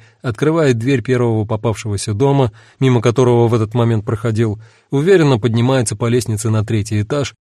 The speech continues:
достает из-под коврика ключ, вставляет в замок, поворачивает, заходит в пустую,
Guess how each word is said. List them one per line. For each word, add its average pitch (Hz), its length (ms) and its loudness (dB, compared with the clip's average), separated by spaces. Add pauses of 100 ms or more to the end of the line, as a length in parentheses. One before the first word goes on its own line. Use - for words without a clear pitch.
(200)
достает 120 460 2
из-под 110 260 -6
коврика 107 400 -2
ключ, 135 340 -2 (320)
вставляет 170 480 -2
в 101 60 -4
замок, 110 540 0
поворачивает, 117 800 -4 (320)
заходит 123 500 -2
в - 80 -20
пустую, 156 640 0